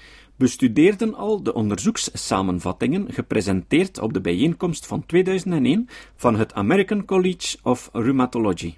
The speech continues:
Dat rapporteerde elke vorm van studie en erkende industriesponsoring, om te weten te komen welk gedeelte resultaten had in het voordeel van het geneesmiddel van de sponsor. In het algemeen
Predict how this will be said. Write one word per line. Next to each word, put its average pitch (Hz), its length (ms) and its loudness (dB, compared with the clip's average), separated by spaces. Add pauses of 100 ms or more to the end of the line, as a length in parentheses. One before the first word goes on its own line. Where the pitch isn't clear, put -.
(1040)
Dat 151 200 2
rapporteerde 185 680 0
elke 254 300 0
vorm 214 260 0
van 202 140 0
studie 190 480 2 (160)
en 120 160 4
erkende 202 420 0
industriesponsoring, 147 1080 -2 (320)
om 131 180 2
te - 80 2
weten 190 280 4
te - 80 -6
komen 104 360 2
welk 220 240 4
gedeelte 175 380 2
resultaten 110 640 0
had 98 300 -6
in 107 120 -2
het 98 180 -4
voordeel 131 480 2 (300)
van 107 220 0
het 95 240 -2
geneesmiddel 131 720 0
van 120 160 -2
de 107 60 -4
sponsor. - 500 -6 (840)
In 135 160 2
het 139 220 2
algemeen 226 600 4